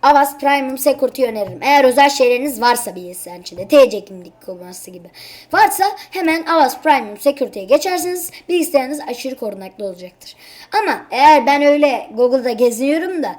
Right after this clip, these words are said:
arada bir işlerimi halledice-, ed-, ediyorum. Mesela işlerimi hallediyorum derken de şu arkadaşlar.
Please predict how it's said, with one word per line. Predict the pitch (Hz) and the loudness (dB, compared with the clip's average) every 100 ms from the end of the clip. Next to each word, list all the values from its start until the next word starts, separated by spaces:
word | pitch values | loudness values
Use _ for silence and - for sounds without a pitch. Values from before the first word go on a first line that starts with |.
| - - - | -18 -20 -6
arada | 247 262 262 | 0 2 2
bir | 320 | 0
işlerimi | 269 - 269 247 285 | -6 0 4 4 2
halledice-, | 349 285 214 202 233 - | 2 2 0 -4 -8 -6
ed-, | 214 - 214 | -8 -6 -10
ediyorum. | 202 247 247 269 320 _ _ _ _ _ _ _ _ _ 277 | -4 2 4 2 -6 _ _ _ _ _ _ _ _ _ 0
Mesela | 277 285 320 339 294 | 0 0 0 0 0
işlerimi | 277 - 277 277 285 | -4 0 4 4 4
hallediyorum | 294 269 269 302 285 233 | 2 2 0 0 0 2
derken | 277 302 262 233 | 2 2 -2 -4
de | 311 | -6
şu | - 311 | 2 2
arkadaşlar. | 285 - 180 190 214 269 | 2 -2 -14 -14 -12 -12